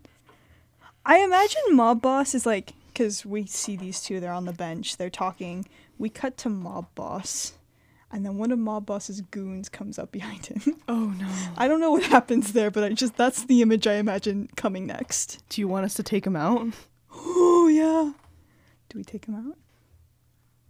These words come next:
Speaker 2: I don't know where mob boss is emotionally at this point. 'Cause I
Speaker 1: It's
Speaker 2: feel like
Speaker 1: hard,
Speaker 2: in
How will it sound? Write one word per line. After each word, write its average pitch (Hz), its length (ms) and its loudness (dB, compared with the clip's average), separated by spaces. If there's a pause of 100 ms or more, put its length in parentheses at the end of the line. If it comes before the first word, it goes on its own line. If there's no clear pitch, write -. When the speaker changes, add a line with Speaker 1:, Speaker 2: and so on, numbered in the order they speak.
Speaker 2:
I 240 80 -10
don't 339 180 -12
know 349 100 -2
where 254 220 0
mob 196 360 -2
boss 190 260 -6
is 202 180 -8
emotionally 175 800 -6
at 156 120 -18
this 175 160 -14
point. 170 420 -16 (2000)
'Cause - 120 -2
I 262 40 6
Speaker 1:
It's 254 100 2
Speaker 2:
feel 285 180 2
like 320 220 0
Speaker 1:
hard, 202 360 -6
Speaker 2:
in 262 160 10